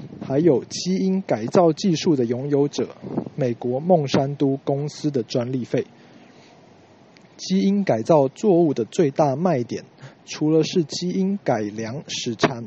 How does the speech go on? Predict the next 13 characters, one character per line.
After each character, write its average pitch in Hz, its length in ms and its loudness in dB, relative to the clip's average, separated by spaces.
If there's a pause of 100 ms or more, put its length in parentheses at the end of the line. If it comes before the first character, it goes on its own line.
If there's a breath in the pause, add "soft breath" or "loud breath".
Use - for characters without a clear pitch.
(140)
量 151 220 2
特 170 220 4
别 123 220 -2
多 165 280 4
外， 185 260 4 (640 loud breath)
农 143 240 -4
夫 214 380 0
可 - 180 0
以 156 140 2
放 160 380 0
心 170 260 -2
使 - 240 -6
用 147 260 -2